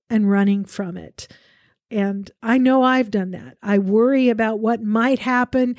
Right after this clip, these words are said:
and I hold off making decisions because I,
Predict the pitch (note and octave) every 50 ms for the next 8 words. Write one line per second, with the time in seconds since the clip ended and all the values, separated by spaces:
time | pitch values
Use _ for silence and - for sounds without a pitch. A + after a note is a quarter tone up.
0 | - - - - _ _ - G3+ G#3 G3 G3 G3 - - B3+ B3+ B3+ B3 A#3+ A#3
1 | A3+ A3+ - - A3 G#3+ G#3+ - A3 G#3+ G#3+ G#3+ G#3 G3 G3+ - - - B3 A3+
2 | G#3 A3 G3+ G3 F#3+ G3 G3 - - G#3+ G3+ F#3+ G3+ - G3+